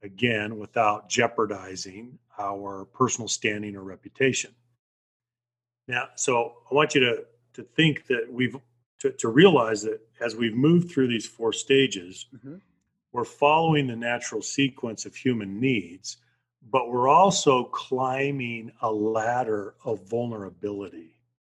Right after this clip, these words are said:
Speaker 2: Mm.
Speaker 1: So by the time you get to stage four, challenger safety, you are at the highest point of personal risk, exposure,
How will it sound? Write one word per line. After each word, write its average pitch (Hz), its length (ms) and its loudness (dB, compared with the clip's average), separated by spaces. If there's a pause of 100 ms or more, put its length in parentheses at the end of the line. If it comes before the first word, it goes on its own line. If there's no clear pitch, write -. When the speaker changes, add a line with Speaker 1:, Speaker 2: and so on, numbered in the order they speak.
(240)
Speaker 2:
Mm. 131 240 -14
Speaker 1:
So 123 140 -2
by 127 160 2
the 123 80 -2
time 143 340 0
you 139 100 2
get 127 220 0
to 110 80 -14
stage 117 440 -2
four, 127 420 0
challenger 123 640 -4
safety, 104 640 -4 (560)
you 131 180 6
are 123 140 4
at 117 160 -2
the 117 80 -6
highest 123 680 -4
point 110 480 -6 (540)
of 110 220 -6
personal 123 560 2
risk, 143 560 4 (420)
exposure, 135 1080 2